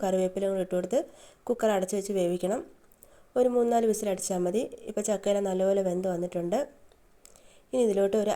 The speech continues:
അര കപ്പ്, ഏഹ്, തേങ്ങ, ഏഹ്, മിക്സിയിലിട്ട് അടിച്ച് അതിൻ്റെ പാലൊഴി-,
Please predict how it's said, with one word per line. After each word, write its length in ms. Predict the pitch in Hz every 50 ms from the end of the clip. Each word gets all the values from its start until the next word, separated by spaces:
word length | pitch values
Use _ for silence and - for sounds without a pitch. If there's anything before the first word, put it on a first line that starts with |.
| -
അര 100 | 208 208 214 214 -
കപ്പ്, 240 | 202 196 - 233 262 311 - - - - - _ _ -
ഏഹ്, 240 | 196 190 190 190 190 190 190
തേങ്ങ, 260 | 208 208 202 202 208 226 254 - - 196
ഏഹ്, 120 | 196 190 196
മിക്സിയിലിട്ട് 400 | 196 196 - - 202 202 - 202 185
അടിച്ച് 200 | 185 190 - 226 208
അതിൻ്റെ 200 | 190 196 190 208 202 -
പാലൊഴി-, 460 | 190 185 185 185 190 180 175 180 -